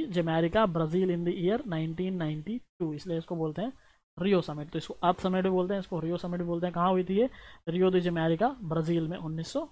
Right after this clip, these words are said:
बानवे में यूनाइटेड नेशंस की कॉन्फ्रेंस थी। The main objective was to reconcile worldwide economic development and protection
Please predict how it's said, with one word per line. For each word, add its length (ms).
बानवे 340
में 120
यूनाइटेड 340
नेशंस 320
की 140
कॉन्फ्रेंस 460
थी। 60
The 80
main 200
objective 420
was 400
to 180
reconcile 640
worldwide 680
economic 460
development 600
and 200
protection 500